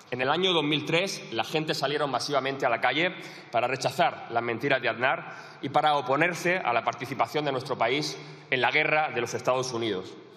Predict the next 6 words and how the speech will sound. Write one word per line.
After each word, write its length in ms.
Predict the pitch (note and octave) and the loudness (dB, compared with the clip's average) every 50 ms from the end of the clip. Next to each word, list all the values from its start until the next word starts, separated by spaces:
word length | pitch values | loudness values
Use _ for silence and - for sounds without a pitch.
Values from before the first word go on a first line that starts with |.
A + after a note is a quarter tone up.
| - - - - - - | -20 -20 -20 -20 -10 -4
Un 220 | - D#3 F3+ F3+ E3 | 0 2 4 4 4
año 180 | D#3 D3+ D3 | 2 2 0
después, 560 | C3+ B2 A#2+ - E3 F3+ F#3+ G#3 G3+ - - - - | 0 0 -2 0 0 2 2 0 -2 -6 -10 -12 -10
el 120 | - B2 A#2+ | -10 -10 -6
presidente 520 | - B2+ A#2 - B2+ C3+ C#3+ C#3+ C#3+ D3 | -4 -4 -2 0 2 0 0 0 0 -2
Zapatero 520 | - C#3+ A#2+ A#2+ A#2 A#2+ E3 D#3+ E3 F#3 | 0 0 0 0 2 2 2 2 0 0